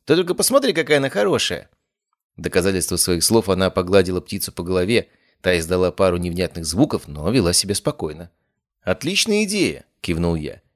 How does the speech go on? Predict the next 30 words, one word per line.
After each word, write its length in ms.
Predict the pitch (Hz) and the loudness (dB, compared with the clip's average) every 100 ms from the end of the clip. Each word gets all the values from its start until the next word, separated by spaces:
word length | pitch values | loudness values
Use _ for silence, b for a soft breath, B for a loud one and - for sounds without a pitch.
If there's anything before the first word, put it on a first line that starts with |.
| _ _ | _ _
"Она 220 | 104 165 | 0 2
выдернет 480 | 139 180 160 143 139 | 2 0 0 0 0
ему 200 | 139 156 | 0 0
хвост 360 | 139 147 180 - | 0 4 4 2
при 120 | 127 | -4
первой 300 | 143 160 139 | 0 2 2
же 120 | 127 | 0
встрече". 520 | 131 107 82 - - _ _ _ _ _ _ _ | 0 0 -2 -4 -12 _ _ _ _ _ _ _
"Давай 400 | - 85 110 202 | -12 -2 2 2
так 240 | 214 127 80 | 2 0 -2
сделаем", 400 | 73 73 60 - _ _ | -12 -12 -16 -20 _ _
предложила 420 | 85 87 85 87 | -2 2 2 0
магичка, 420 | 76 85 90 - 87 | -2 -2 -2 -4 -4
пытаясь 360 | 85 95 82 | 0 0 0
разобраться, 580 | 82 80 76 123 - 107 | -2 -2 0 0 2 -2
что 180 | - 98 | 0 -2
где 180 | 92 101 | 0 0
лежит. 340 | 98 - - _ _ _ _ | -2 -6 -12 _ _ _ _
"То, 220 | - 175 | 2 2
что, 260 | 151 - 151 | 2 0 0
возможно, 600 | 143 123 147 117 131 120 _ _ _ _ | 0 0 0 0 -2 -4 _ _ _ _
складывай 400 | - - 147 139 | -10 0 0 2
в 40 | 135 | 2
машину, 500 | 156 - 202 101 - _ _ _ _ - | 2 0 -2 -8 -14 _ _ _ _ -8
Деревенские 560 | 107 139 175 214 - | 0 2 4 2 2
продукты 380 | 117 127 170 - | 2 2 2 -2
в 60 | 120 | 0
городе 300 | 139 123 110 | 4 4 2
не 80 | 110 | 0
помешают. 540 | 113 110 - - | 2 2 0 -2